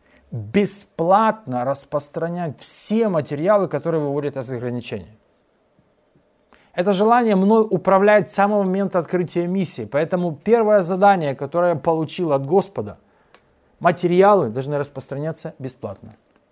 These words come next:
И мы по сей день это делаем. Когда я провожу какие-то семинары, неважно в каком городе или в какой стране, мы там распространяем, я вам не буду говорить, на какие суммы, всё бесплатно. Это кассеты,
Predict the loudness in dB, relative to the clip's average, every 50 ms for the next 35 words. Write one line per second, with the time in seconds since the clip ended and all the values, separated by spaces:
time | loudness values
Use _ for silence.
0 | _ -4 -4 -2 -2 -4 -4 -6 -8 -6 -6 -6 -4 -2 -4 -4 -4 -6 -10 -12
1 | -10 -10 -8 -6 -6 -6 -6 -6 -10 -12 -16 -20 _ _ _ _ _ _ _ _
2 | _ _ _ _ _ _ _ _ _ _ _ _ _ _ _ _ _ _ _ _
3 | _ _ _ _ _ _ 0 4 4 6 4 4 4 4 4 4 2 2 0 -2
4 | -2 -4 -4 -4 -4 -4 -2 -2 -4 -4 -4 -4 -2 -2 0 0 2 4 4 4
5 | 2 0 0 2 4 4 4 4 4 0 -4 -4 -6 -8 -4 0 0 0 2 2
6 | 4 4 4 4 2 0 0 -2 -2 -4 -6 -6 -4 -2 -2 -2 -4 -4 -4 -4
7 | -4 -2 -4 -6 -8 -12 _ _ _ _ _ _ _ _ _ _ _ _ -10 -4
8 | -4 -2 0 0 0 2 0 -2 -4 -4 -8 -8 -8 -8 -8 -6 -6 -4 -2 -2
9 | -2 -2 -2 -2 -2 0 0 2 2 2 0 -2 -2 -2 -2 -2 -4 -2 -2 -2
10 | -2 -2 -4 -4 -6 -8 -8 -8 -10 -10 -10 -10 -10 -8 -8 -8 -8 -8 -8 -10
11 | -14 -14 -8 -4 -4 -4 -4 -4 -6 -8 -10 -10 -10 -12 _ -8 -6 -6 -6 -8
12 | _ -20 -20 -20 -20 _ _ _ _ _ _ _ _ _ _ _ _ _ _ _
13 | _ _ _ _ _ _ _ _ _ _ _ _ _ _ _ -14 -12 -10 -10 -10
14 | -10 -10 -12 -8 -6 -4 -4 -4 -6 -12 -16